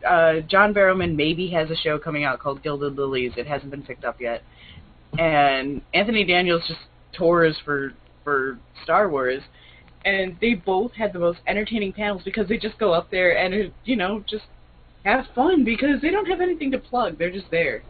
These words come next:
because they have cr-, crazy amounts of fans, and it's very, it's, it's very entertaining. So if you ever get the chance to see either of those guys by themselves,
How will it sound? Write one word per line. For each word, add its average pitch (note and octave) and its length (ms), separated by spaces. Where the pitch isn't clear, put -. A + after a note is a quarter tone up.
because D#3+ 280
they E3+ 100
have F#3 140
cr-, - 120
crazy F#3+ 320
amounts F3 280
of D#3+ 120
fans, C#3+ 360
and F3+ 100
it's D#3+ 100
very, F3 360
it's, E3 180
it's - 200
very F#3 260
entertaining. C#3+ 520
So E3+ 80
if E3 80
you F#3+ 60
ever G#3+ 100
get A#3 140
the F3 60
chance D#3 320
to - 160
see D3+ 160
either D#3+ 260
of D3 80
those D3 160
guys C3+ 360
by C3+ 120
themselves, C#3 540